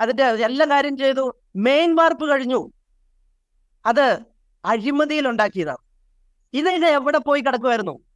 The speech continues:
ഈ അഴിമതി പറയാൻ? ഈ സ്ഥലം മേടിക്കുന്ന സമയത്ത് അദ്ദേഹത്തിന്റെ കാലത്ത് അദ്ദേഹത്തിന്റെ സ്ഥലത്ത് തന്നെ ഈ ഒരു സ്ഥലം മേടിച്ച് തറ കെട്ടി ഈ ഒരു നാൽപത്, നൂറ്റി നാൽപത് കുടുംബങ്ങൾക്ക് ജീവിക്കാൻ വേണ്ടി ഉണ്ടാക്കിയ ഒരു വീട്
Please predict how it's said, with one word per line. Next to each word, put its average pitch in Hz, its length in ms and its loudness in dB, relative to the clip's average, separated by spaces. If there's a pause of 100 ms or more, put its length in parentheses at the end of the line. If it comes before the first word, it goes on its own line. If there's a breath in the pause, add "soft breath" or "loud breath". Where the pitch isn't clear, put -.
(140)
ഈ 233 40 -2
അഴിമതി 254 540 0 (260)
പറയാൻ? 214 320 0 (1040)
ഈ 330 140 2
സ്ഥലം 311 360 0
മേടിക്കുന്ന 294 400 0
സമയത്ത് 277 360 0
അദ്ദേഹത്തിന്റെ 269 720 0 (340)
കാലത്ത് 254 340 2
അദ്ദേഹത്തിന്റെ 262 540 2
സ്ഥലത്ത് 269 340 0 (100)
തന്നെ 262 140 0
ഈ 262 200 -2
ഒരു 285 80 -2
സ്ഥലം 269 300 2
മേടിച്ച് 262 300 -2 (100)
തറ 262 220 4
കെട്ടി 269 360 -2 (240)
ഈ 294 140 0
ഒരു 311 360 2 (140)
നാൽപത്, 262 440 0
നൂറ്റി 285 280 -4
നാൽപത് 302 400 -2
കുടുംബങ്ങൾക്ക് 285 680 -2
ജീവിക്കാൻ 285 560 -2
വേണ്ടി 285 200 -2
ഉണ്ടാക്കിയ 277 320 0
ഒരു 277 80 -2
വീട് 254 500 -2